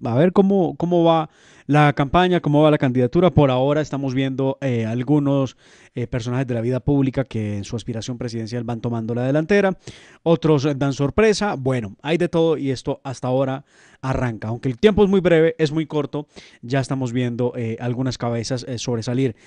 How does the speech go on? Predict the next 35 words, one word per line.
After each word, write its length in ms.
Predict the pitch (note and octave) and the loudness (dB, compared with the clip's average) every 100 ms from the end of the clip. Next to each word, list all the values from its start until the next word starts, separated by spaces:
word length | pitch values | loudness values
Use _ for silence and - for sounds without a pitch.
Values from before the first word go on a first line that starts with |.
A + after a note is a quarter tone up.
| - - | -16 -8
en 140 | C3 | -4
medio 280 | C3+ B2+ A#2+ | -2 0 -2
de 80 | A#2 | -6
este 260 | - C3+ | -6 -8
debate 460 | B2+ B2 B2+ C3 C3+ | -4 -4 -2 -4 -4
político. 520 | B2+ C#3+ C#3+ D3+ D#3+ - - - - | -4 -4 -6 -6 -6 -8 -20 -18 -4
Y 80 | |
bueno, 320 | D#3 G3 A#3 A2+ | 0 0 -2 -6
nos, 340 | A2+ C3 - - | -4 -4 -6 -8
eh, 540 | B2+ A#2+ A2+ A2 A2+ B2 | -6 -4 -4 -4 -6 -4
nos 140 | C3+ | 0
sorprende 360 | D3 D#3 F3 E3+ | 2 2 2 2
a 40 | |
todos, 400 | F3+ D#3+ B2 - - | 4 4 4 -4 -12
sinceramente, 640 | B2 A#2+ C3+ C#3 C3 C#3 | -8 -2 0 0 0 -4
verlo 320 | B2+ C3+ B2+ C3+ | 0 0 2 -2
a 20 | |
usted 260 | - C3 - _ - - | 0 -4 -4 _ -20 -8
metido 480 | B2+ B2 D3 C#3+ C3 | -6 0 2 4 2
en 140 | B2 | -2
la 80 | A#2+ | 0
política, 580 | C#3+ F#3 - D#3 E3+ D#3 | 2 2 2 2 2 2
metido 560 | A#2+ B2+ A2 D3 C#3 | 0 -4 0 2 2
ya, 300 | B2+ B2+ B2 | 2 0 0
pues, 180 | A#2+ A#2 | -2 -6
con 100 | A#2+ | -6
Cambio 220 | B2 B2 | -2 -2
Radical. 460 | B2+ D3 D3+ F#3+ G#3 _ _ _ - | 0 0 4 2 2 _ _ _ -8
Le 80 | B2+ | -4
deseamos 460 | B2+ C#3 D#3 F#3 | -2 -2 0 0
muchos 260 | F#3+ F#3+ E3 | 0 0 0
éxitos 420 | G3 G#3+ G3 E3 | 0 0 -2 -2
y 160 | C#3+ D3 | 0 2
estaremos 420 | C3+ C#3 D3+ D#3 | 2 0 0 0
hablando. 400 | D3 D#3+ E3+ G#2 | 2 0 0 -6